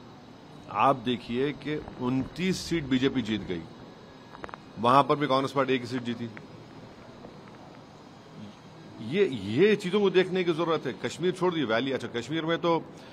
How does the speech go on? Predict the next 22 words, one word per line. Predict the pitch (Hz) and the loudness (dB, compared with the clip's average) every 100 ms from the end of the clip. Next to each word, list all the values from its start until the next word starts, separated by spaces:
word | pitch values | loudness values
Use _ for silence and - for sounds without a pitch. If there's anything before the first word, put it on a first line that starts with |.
| - - - | -20 -16 -12
बीजेपी | 120 117 127 143 143 | -10 -2 2 2 2
ने | 156 | 2
बड़ा | 131 147 | 4 4
propaganda | 139 139 139 143 139 | 4 2 0 2 0
किया | 135 135 131 | 0 -2 -4
था | 127 120 117 - - - - - | -2 -4 -6 -14 -20 -20 -20 -8
कि, | 131 131 | 0 2
अ, | 127 113 110 104 98 92 - | 2 2 4 4 2 0 0
पहाड़ी | 110 117 120 127 | 2 4 4 4
गुज्जर, | 110 104 123 117 - - - 117 | 0 2 2 0 -4 -20 -12 -6
वो | 120 | 0
सब | 147 117 98 - - 110 104 | 0 0 -12 -14 -14 -6 2
zero | 139 139 | 4 6
हो | 123 | 4
गया, | 120 113 | 0 -2
पहाड़ी | - 104 113 127 | -2 0 2 2
गुज्जर | 113 117 131 | 0 4 4
मिलकर | 120 127 131 117 | 4 2 0 0
बीजेपी | 117 117 123 | 0 -2 -2
को | 113 | 0
हरा | 113 110 | 0 0
दिए। | 107 | -2